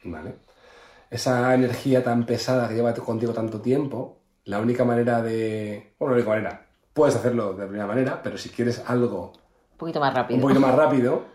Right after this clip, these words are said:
Speaker 1: más profundo y más instantáneo, y eso, más rápido, pues medicina chamánica. Empezando por rapé, siguiendo por tabaco, terminando por yopo, que es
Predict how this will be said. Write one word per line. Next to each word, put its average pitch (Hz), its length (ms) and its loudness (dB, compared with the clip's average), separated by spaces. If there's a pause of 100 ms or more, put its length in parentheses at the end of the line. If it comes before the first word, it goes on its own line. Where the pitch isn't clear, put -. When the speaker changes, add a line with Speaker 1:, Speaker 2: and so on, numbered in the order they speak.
(240)
Speaker 1:
más 120 760 0
profundo 120 640 0
y 107 40 -8
más 110 220 -6
instantáneo, 113 680 -4
y 104 60 -8
eso, 101 160 -8
más 104 160 -8
rápido, 131 340 -2 (340)
pues 135 280 0
medicina 98 320 -12
chamánica. - 420 -18 (680)
Empezando 107 420 -10
por 101 160 -4
rapé, 147 560 2 (380)
siguiendo 101 420 -6
por 101 140 -6
tabaco, 147 720 2
terminando 92 460 -6
por 87 160 -10
yopo, 82 280 -12 (920)
que 98 120 -6
es - 360 -12